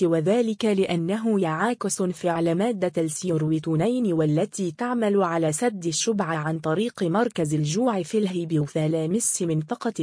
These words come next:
تحت المهاد في المخ. ثبت استخدامه في أستراليا لعلاج نوع معين من الصداع، وهو الصداع الوعائي.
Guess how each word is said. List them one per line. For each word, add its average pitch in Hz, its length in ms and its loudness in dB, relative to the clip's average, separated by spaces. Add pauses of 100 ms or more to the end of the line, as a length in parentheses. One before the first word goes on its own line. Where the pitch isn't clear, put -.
تحت - 280 -6
المهاد 185 520 0
في 208 140 -4
المخ. 233 480 -4 (460)
ثبت 240 320 2
استخدامه 180 840 0
في 190 280 -2
أستراليا 220 640 0
لعلاج 180 640 2
نوع 185 380 0
معين 175 800 0
من 160 140 0
الصداع، 190 800 -2
وهو 170 340 2
الصداع 180 600 0
الوعائي. 180 800 -2